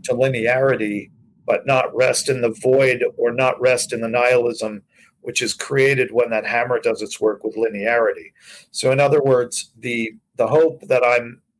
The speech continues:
the hope that I have with my first two films, and my third one will be, I think, a little different, but particularly with the second film, but also with the first, is that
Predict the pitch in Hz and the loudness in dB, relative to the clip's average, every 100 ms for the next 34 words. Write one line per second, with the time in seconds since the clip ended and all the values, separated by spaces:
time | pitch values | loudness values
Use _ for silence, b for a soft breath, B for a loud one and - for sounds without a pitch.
0 | - 127 160 - 151 131 127 123 120 113 | -2 2 2 2 2 2 2 0 0 -2
1 | 113 107 139 131 - 113 - 120 113 - | -4 -4 -4 -6 -6 -6 -4 -4 -4 -10
2 | b b b b 123 123 123 - 160 151 | b b b b -4 0 0 2 0 2
3 | 135 123 113 117 107 98 131 127 120 110 | 0 0 -2 0 0 0 -4 -2 0 0
4 | 107 127 120 107 - - 120 - 170 180 | 0 0 0 -2 -4 -12 -10 -4 -2 0
5 | 156 131 110 - 110 117 101 113 - 101 | 0 0 0 -6 -4 -2 -2 -6 -2 -2
6 | 95 - 101 120 120 117 113 101 - 117 | 0 0 2 2 2 -2 -2 -4 -2 0
7 | - - B B B B B _ _ - | -2 -8 B B B B B _ _ 0
8 | 127 113 - - 123 120 - | 0 0 -6 0 2 2 0